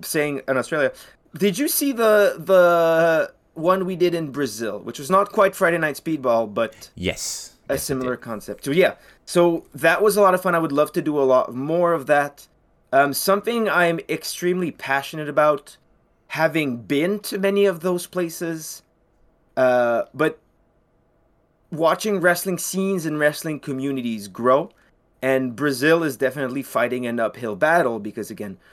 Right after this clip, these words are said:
Speaker 1: wrestling was there on T V a long time ago. They still have a community, but it's, it's,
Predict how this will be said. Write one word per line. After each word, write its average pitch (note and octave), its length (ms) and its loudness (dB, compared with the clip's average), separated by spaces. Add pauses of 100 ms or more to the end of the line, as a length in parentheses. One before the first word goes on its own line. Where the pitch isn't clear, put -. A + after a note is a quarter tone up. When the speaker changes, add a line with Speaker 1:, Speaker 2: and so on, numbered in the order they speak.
(180)
Speaker 1:
wrestling D3 560 0
was A2 220 -2
there C3 280 6
on B2 200 -2
T A#2+ 200 -8
V G#2+ 360 -8
a G#2 80 -6
long G2+ 340 -10
time D#3+ 320 -2
ago. A#2+ 400 0 (260)
They B2+ 120 2
still C3+ 260 0
have D#3 360 2
a D3+ 60 -4
community, A#2 600 -4
but G2 200 -8
it's, - 380 -12 (420)
it's, - 340 -12